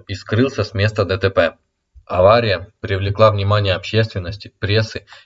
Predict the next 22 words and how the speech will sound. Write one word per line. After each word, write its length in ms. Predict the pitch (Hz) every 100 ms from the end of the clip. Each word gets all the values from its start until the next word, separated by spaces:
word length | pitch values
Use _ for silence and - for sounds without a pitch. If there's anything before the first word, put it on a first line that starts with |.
| -
и 120 | 101
чиновников 600 | 107 113 135 113 110 90
к 40 |
бизнесмену, 760 | 90 104 104 95 120 135 107 -
занимающему 840 | 90 98 101 110 113 101 - 95
девятое 480 | 90 101 107 95 87
место 440 | 87 104 120 - -
по 200 | - 92
версии 380 | 104 101 90
Forbes 480 | 90 - 127 - - _ _ _
с 120 | -
состоянием 720 | - 98 - 104 127 131 104 87
восемьсот 480 | 101 104 95 104
двадцать 480 | 90 104 117 - 117 -
миллионов 540 | 98 95 95 98 98 _
долларов. 500 | 95 107 98 87 - _ _ _ _ _ _ _ _ _
По 120 | -
словам 360 | 95 117 127 127
главы 240 | 113 113
М 160 | 113 104
В 80 | 104
Д, 260 | 123 127